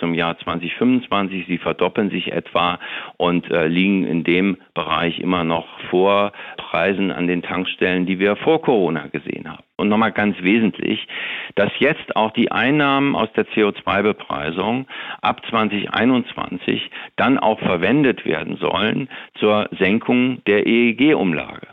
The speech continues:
Also den Kosten, die ja umverteilt werden durch das Erneuerbare Energiengesetz auf die Stromkunden. Und dadurch wird perspektivisch auch,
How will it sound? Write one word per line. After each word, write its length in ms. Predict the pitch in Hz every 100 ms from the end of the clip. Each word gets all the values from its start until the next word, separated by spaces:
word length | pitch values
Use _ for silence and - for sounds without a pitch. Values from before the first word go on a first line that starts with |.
| _
Also 340 | - 98 101 95
den 440 | 95 90 87 87 -
Kosten, 640 | 131 - - 92 110 120 87
die 100 | 98
ja 220 | 101 95
umverteilt 720 | 98 - 123 110 - 87 82 -
werden 460 | 85 95 110 113 - - - -
durch 220 | 104 -
das 240 | 104 98
Erneuerbare 640 | - 98 98 107 101 98 95
Energiengesetz 840 | 98 92 110 143 90 - - 98 - -
auf 240 | - 123
die 100 | -
Stromkunden. 760 | 123 - 131 135 - - - - -
Und 300 | 95 104 101 - -
dadurch 540 | 98 120 135 - -
wird 380 | 101 131 - - _ -
perspektivisch 840 | 101 - 87 - 110 117 131 -
auch, 320 | - 95 98